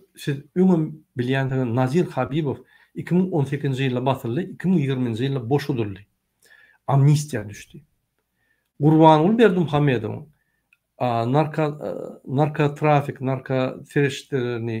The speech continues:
ýanky trek sereştilerini satýan, alýan we şony trafike diýan adamlar amnistiýa düşmeler dip karara garamazan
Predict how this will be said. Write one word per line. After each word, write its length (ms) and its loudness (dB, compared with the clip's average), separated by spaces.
ýanky 320 -10
trek 260 -2
sereştilerini 760 -4
satýan, 540 -2
alýan 560 0
we 300 -4
şony 360 -6
trafike 400 0
diýan 240 -2
adamlar 540 -4
amnistiýa 460 0
düşmeler 480 -4
dip 180 -6
karara 440 4
garamazan 840 2